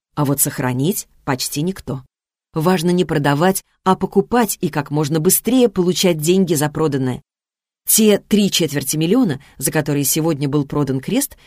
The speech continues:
если их уплатят только через два месяца, будут стоить не больше, чем сегодня пятьдесят тысяч марок. В следующий раз, когда удается продать дорогие мемориальные доски из черного гранита, сотрудники мастерской требуют денег в тот же день.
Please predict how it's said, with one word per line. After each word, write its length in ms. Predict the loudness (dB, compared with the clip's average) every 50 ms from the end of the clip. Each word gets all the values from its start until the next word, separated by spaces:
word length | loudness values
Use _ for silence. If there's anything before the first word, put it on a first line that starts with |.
| -20 _
если 300 | -2 0 0 0 0 0
их 160 | -2 -2 -2
уплатят 400 | -6 -2 0 0 0 0 -4 -4
только 280 | -2 -4 -2 -2 -2 -4
через 240 | -2 0 -2 -2 -2
два 200 | 0 -2 -2 0
месяца, 500 | 0 0 0 -2 -4 -4 -6 -8 -8 -10 _ _ _ _ -2
будут 280 | 0 0 0 2 0
стоить 360 | 0 4 6 6 6 4 2
не 120 | 0 0 0
больше, 320 | 2 0 0 0 0 -2
чем 200 | -2 0 0 0
сегодня 520 | 0 0 0 0 0 0 2 2 0 -2 -4 _ _ _ _
пятьдесят 480 | 0 0 2 2 2 2 0 0 0 -2
тысяч 320 | -4 -4 -2 -4 -4 -2
марок. 360 | -2 -2 -2 -4 -6 -10 _ _ _ _ _ _ _ _ _
В 80 | -4 -4
следующий 540 | 0 2 2 2 2 2 0 2 2 2 2
раз, 220 | 0 0 -2 -6 -10 _ _ _
когда 260 | _ -4 0 2 2 2
удается 460 | 4 4 4 2 2 2 0 -2 -2
продать 340 | -2 -2 2 2 2 2 2
дорогие 580 | 0 2 2 2 0 0 0 2 0 0 0 _ _ _ 2
мемориальные 680 | 2 2 4 4 4 4 2 2 0 0 0 0 0
доски 420 | 2 2 2 2 2 0 -2 -2 -2
из 100 | -2 -2
черного 400 | -2 -2 -2 -2 -2 -2 -4 -2
гранита, 500 | 0 2 2 4 4 4 2 2 -2 -6 -6 _ _ _ _ _
сотрудники 640 | -2 0 0 2 4 4 2 2 2 0 -2 -2 -2
мастерской 640 | -2 -2 -2 -2 -2 -2 -4 0 0 2 0 0 -2 _ _ _ _ -2
требуют 440 | 2 2 2 4 2 2 0 0
денег 340 | 2 2 2 2 2 0 -4
в 60 | -8
тот 260 | -4 _ 0 0 2 0
же 100 | -2 -2
день. 340 | 0 0 0 -2 -2 -6